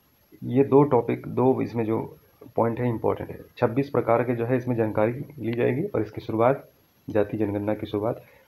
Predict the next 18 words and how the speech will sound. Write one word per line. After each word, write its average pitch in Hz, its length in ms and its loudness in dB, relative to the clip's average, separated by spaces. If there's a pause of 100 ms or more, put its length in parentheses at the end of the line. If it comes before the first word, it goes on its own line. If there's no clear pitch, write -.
वैशाली 123 400 4
के 147 140 0
हरसरे 123 440 0
गांव 107 220 2
में 131 220 -2 (540)
ज़ीरो 147 360 6
एक 139 160 4
लिख 107 160 -2
करके - 240 -8
किया। 92 220 -8 (560)
तो 110 60 -6
ये 131 440 2 (160)
current 110 200 0
अफेयर 107 220 -2
में 113 240 -2
पूछ 107 380 -6
सकता - 320 -10
है। - 60 -18